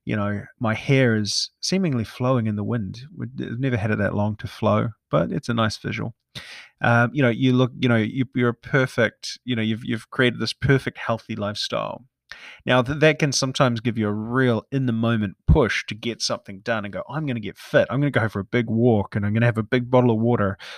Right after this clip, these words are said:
Oh, look, there's a weight over there. I'm gonna start pulling that weight. Yeah, yeah, yeah."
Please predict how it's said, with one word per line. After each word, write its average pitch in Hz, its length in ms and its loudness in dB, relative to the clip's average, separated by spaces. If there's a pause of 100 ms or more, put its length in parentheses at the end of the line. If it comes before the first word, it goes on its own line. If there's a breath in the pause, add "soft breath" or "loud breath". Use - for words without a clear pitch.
(140)
Oh, 147 180 2
look, 127 220 -4
there's 123 180 -2
a 113 60 -2
weight 120 340 2
over 110 180 2
there. 98 220 -2
I'm 101 100 -6
gonna 110 140 -2
start - 360 0
pulling 131 300 -4
that 117 180 -8
weight. 117 460 -2
Yeah, 110 400 -10
yeah, 127 260 -4
yeah." 113 320 -4